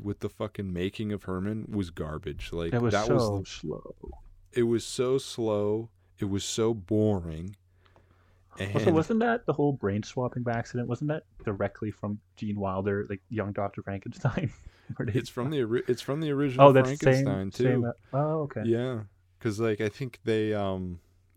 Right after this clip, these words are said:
Speaker 1: in the movie, they go to take a healthy brain, but they take the brain of a murderer or something, or an unhealthy
Speaker 2: Yeah.
Speaker 1: brain. It's something like that.
Speaker 2: Yeah.
Speaker 1: But, no, I thought, I th-,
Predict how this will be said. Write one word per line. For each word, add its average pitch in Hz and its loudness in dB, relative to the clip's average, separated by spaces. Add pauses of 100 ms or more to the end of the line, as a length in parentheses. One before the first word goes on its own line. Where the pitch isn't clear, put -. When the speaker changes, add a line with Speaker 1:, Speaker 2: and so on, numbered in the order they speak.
(100)
Speaker 1:
in 101 -4
the 101 -2
movie, 110 2
they 98 2
go 101 2
to 98 2
take 104 -4
a 98 -2
healthy 98 -2
brain, 113 -4
but 107 -2
they 101 -2
take - -8
the 90 -8
brain 101 -4
of 92 -6
a 92 -4
murderer 101 -2
or 110 -2
something, 113 -6
or 95 -6
an 85 -8
unhealthy 104 0
Speaker 2:
Yeah. 104 -6
Speaker 1:
brain. 117 -4 (240)
It's 104 -8
something 131 -4
like 92 -4
that. 87 -6
Speaker 2:
Yeah. 101 -4 (580)
Speaker 1:
But, 98 -2 (1200)
no, 123 0
I 123 -2
thought, 139 -2
I 135 -4
th-, - -8